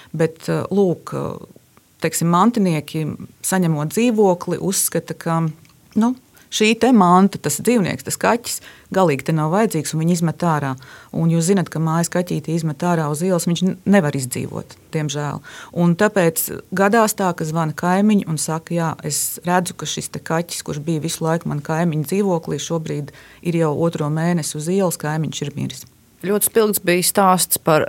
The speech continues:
Speaker 2: Roli suni.
Speaker 1: Jā.
Speaker 2: Kāds tur bija tas stāsts un kāda tā mantinieku reakcija bija?
Speaker 1: Rolis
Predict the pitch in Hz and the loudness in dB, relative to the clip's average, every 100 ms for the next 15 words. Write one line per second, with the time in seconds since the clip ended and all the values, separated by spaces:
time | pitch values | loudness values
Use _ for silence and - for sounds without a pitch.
0 | 170 247 226 147 - - 170 143 104 131 | 4 4 4 0 -4 0 0 0 -2 -4
1 | 175 165 196 165 - 254 208 170 160 - | -2 4 4 4 2 0 0 0 0 4
2 | 190 170 - 160 156 175 170 135 151 143 | 4 4 2 -2 2 2 2 2 2 4
3 | 156 165 180 165 156 220 160 123 - 135 | 4 4 2 0 2 2 2 0 -2 -4
4 | 120 117 120 120 _ _ - - - - | -2 -2 -4 -8 _ _ -20 -20 -20 -20
5 | - - - - _ _ _ _ _ _ | -20 -20 -20 -20 _ _ _ _ _ _
6 | _ _ - 180 233 220 | _ _ -2 2 4 4